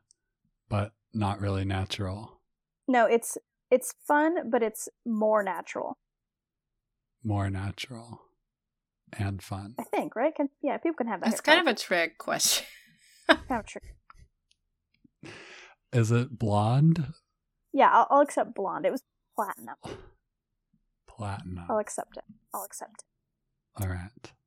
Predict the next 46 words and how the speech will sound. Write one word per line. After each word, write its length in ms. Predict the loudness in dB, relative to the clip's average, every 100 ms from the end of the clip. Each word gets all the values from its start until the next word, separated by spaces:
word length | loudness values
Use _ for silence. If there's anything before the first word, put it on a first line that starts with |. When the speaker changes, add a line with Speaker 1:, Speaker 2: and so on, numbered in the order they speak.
| -2
Speaker 2:
'Cause 160 | 2 6
was 160 | 6
it 80 | 6
kind 260 | 2 4 6
of 120 | 6
like 200 | 4 4
a, 280 | 4 4 0 -2
um, 260 | -2 -4 -10 _ _ _ _ -4
grayish 380 | 4 4 2 -2
undertone? 640 | -6 -4 -4 -4 -4 -4 -8 _ _ _ _ _
Speaker 3:
Yeah, 240 | 0 4 4
it 40 |
was 100 | 4
like 160 | 0 0
a 60 | -2
kind 240 | 0 0
of 60 | 0
a 60 |
silver 420 | -4 -4 -4 -4 -6
platinum. 580 | -2 -2 -2 -8 -10 -6
Speaker 1:
More 260 | -4 0 4
Speaker 2:
Yeah. 120 | 6
Speaker 1:
silver. 580 | 4 2 0 -2 -2 -4 -4
Speaker 2:
Yeah. 200 | -2 -2
Speaker 1:
Okay. 240 | -4 -8 -12 _ _ _ _
Speaker 2:
Which, 180 | -4 0
you 60 | 0
know. 140 | -2 0
Speaker 1:
Well, 380 | 4 6 4 -2 _ _
you 140 | 4 6
don't 140 | 8
have 220 | 8 6 4
to 100 | 2
accept 340 | 2 -4 -4
that. 300 | -6 -6 -8 _ _ -20 -6
When 120 | -2
I 200 | 0 2
said 320 | 0 -2 -4
blonde, 320 | -4 -4 -4 -4
I 60 |
meant, 260 | -6 -6 -8
like, 360 | -8 -8 -10 -12 -10 -10 -6
I 40 |
was 120 | -6 -4
just 260 | -8 -10 -16 -20 _ -20 -20 -18 -18 -18 -18 -8
Speaker 2:
Oh. 200 | -6